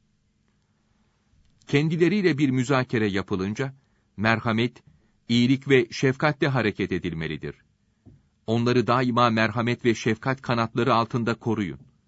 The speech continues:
Onların kiliselerinde, kendi dinlerine göre ibadet etmelerine mani olmayın. Her kim ki Allahü Teala'nın bu emrine itaat etmez ve bunun zıddına hareket ederse,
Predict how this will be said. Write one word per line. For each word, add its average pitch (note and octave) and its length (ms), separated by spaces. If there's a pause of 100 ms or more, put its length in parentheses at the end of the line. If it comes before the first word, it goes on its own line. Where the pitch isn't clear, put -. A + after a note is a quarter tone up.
(760)
Onların B2 420
kiliselerinde, A2 840 (440)
kendi C3 360
dinlerine C3 480
göre A#2+ 220
ibadet A#2 540
etmelerine A#2 580
mani A2 380
olmayın. F2 460 (1000)
Her G#2 220
kim C3 220
ki A#2+ 260 (220)
Allahü C3 420
Teala'nın B2 640
bu F3+ 120
emrine B2+ 540
itaat A#2 420
etmez G#2+ 480 (500)
ve A2+ 160
bunun D#3 340
zıddına C3 520
hareket A#2+ 340
ederse, F2+ 480